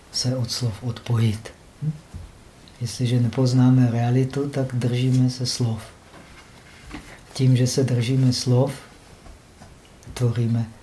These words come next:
konflikty v sobě a v druhých. Právě proto základem praxe nedualistické praxe meditace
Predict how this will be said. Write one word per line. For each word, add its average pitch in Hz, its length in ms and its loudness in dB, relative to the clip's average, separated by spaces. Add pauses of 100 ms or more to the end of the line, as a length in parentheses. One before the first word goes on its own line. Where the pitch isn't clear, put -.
(100)
konflikty 127 640 0
v 120 100 -8
sobě 123 500 0 (540)
a 151 100 -4
v 135 100 -2
druhých. 101 520 -4 (1400)
Právě 123 380 2
proto 127 480 0 (180)
základem 127 720 2
praxe 127 600 0 (680)
nedualistické 135 960 4
praxe 120 560 -2
meditace 139 720 -2